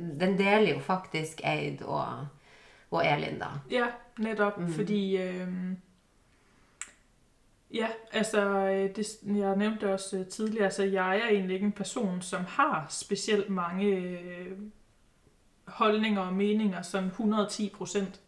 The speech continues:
Speaker 1: Nej.
Speaker 2: Øh, så det var egentlig ret befriende at få lov til at skrive igennem en person, der måske er lidt mere karakterfast, end jeg selv er.
Speaker 1: Ja.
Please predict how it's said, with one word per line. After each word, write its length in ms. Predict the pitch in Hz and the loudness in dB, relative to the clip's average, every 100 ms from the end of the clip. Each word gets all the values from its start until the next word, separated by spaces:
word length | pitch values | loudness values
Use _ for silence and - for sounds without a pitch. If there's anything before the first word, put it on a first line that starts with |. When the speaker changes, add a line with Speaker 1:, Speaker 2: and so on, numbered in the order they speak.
| _ | _
Speaker 1:
Nej. 140 | 180 180 - - - _ _ _ _ - | -4 -4 -6 -20 -20 _ _ _ _ -2
Speaker 2:
Øh, 480 | 214 202 196 190 190 | 2 2 2 0 -2
så 160 | 190 196 | -2 0
det 160 | 202 | 2
var 100 | 202 | 4
egentlig 380 | 196 214 196 196 | 4 4 2 0
ret 120 | 190 190 | 0 -2
befriende 440 | 208 - 240 190 175 | -6 -4 -2 -2 -2
at 100 | 175 | -4
få 100 | 196 | 0
lov 300 | 190 208 202 | 2 2 0
til 260 | - 190 190 202 | -2 -2 -2 -4
at 140 | 190 185 - | -2 -4 -10
skrive 440 | - - 233 247 | -10 -8 -4 -2
igennem 260 | 202 190 170 | 2 0 -2
en 120 | 175 | -10
person, 420 | 170 - 226 180 175 | -12 -6 -2 -2 -4
der 140 | 175 190 | -6 -6
måske 260 | 185 202 | -4 -2
er 80 | 190 | 0
lidt 160 | 277 302 | 0 0
mere 220 | 226 220 | 0 2
karakterfast, 720 | 220 190 - 202 185 180 - | 4 4 4 0 0 -4 -2
end 100 | 185 | -2
jeg 80 | 185 | 0
selv 240 | 214 190 | 0 0
er. 120 | 170 175 - _ _ - | -2 -10 -14 _ _ 2
Speaker 1:
Ja. 220 | 220 220 | 4 4